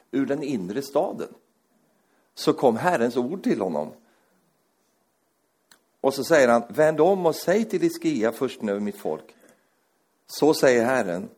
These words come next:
din fader Davids Gud, jag har hört din bön och jag har sett dina tårar." Den kombinationen där, va? Jag har hört din bön och jag har sett dina tårar.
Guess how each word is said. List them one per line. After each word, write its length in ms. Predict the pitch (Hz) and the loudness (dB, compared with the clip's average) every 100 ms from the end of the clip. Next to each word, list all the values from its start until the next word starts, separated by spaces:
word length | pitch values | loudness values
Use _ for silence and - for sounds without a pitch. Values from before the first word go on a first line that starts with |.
| _ _ - | _ _ -4
din 180 | 113 | -4
fader 360 | 110 135 123 101 | 0 2 2 0
Davids 400 | 117 117 90 - | -2 -2 -4 -10
Gud, 320 | 92 85 85 - _ _ _ | -8 -8 -10 -18 _ _ _
jag 180 | 110 107 | 0 2
har 160 | 135 | 2
hört 520 | 147 - 120 143 156 | 0 -2 0 0 -2
din 180 | 165 165 | -8 -6
bön 400 | 107 82 80 95 - _ _ _ _ _ _ _ _ _ - | -6 -6 -8 -12 -18 _ _ _ _ _ _ _ _ _ -6
och 160 | 104 | -4
jag 80 | 101 | -2
har 140 | 104 | -4
sett 640 | 101 - 123 - _ - - _ _ _ _ _ _ _ _ _ _ _ _ _ _ _ _ _ _ | -8 -10 -10 -12 _ -20 -20 _ _ _ _ _ _ _ _ _ _ _ _ _ _ _ _ _ _
dina 280 | 90 82 | -12 -12
tårar." 440 | 78 85 - - - _ _ 117 _ _ _ _ _ _ _ _ _ _ _ _ _ _ | -14 -16 -16 -20 -20 _ _ _ _ _ _ _ _ _ _ _ _ _ _ _ _ _
Den 260 | 107 101 | -4 -4
kombinationen 800 | - 101 98 98 - 110 92 - | -6 -6 -6 -8 -8 -10 -12 -14
där, 160 | - - | -16 -18
va? 60 | _ _ _ _ _ _ _ _ _ - | _ _ _ _ _ _ _ _ _ -10
Jag 100 | 98 | -8
har 60 | |
hört 220 | 131 165 | -6 -8
din 140 | 170 156 | -10 -10
bön 240 | 113 135 - _ _ _ _ _ _ _ | -12 -12 -18 _ _ _ _ _ _ _
och 120 | 92 | -8
jag 60 | |
har 60 | 98 | -8
sett 300 | - - - | -8 -14 -10
dina 220 | 104 82 | -10 -10
tårar. 400 | - 82 - - | -12 -14 -14 -20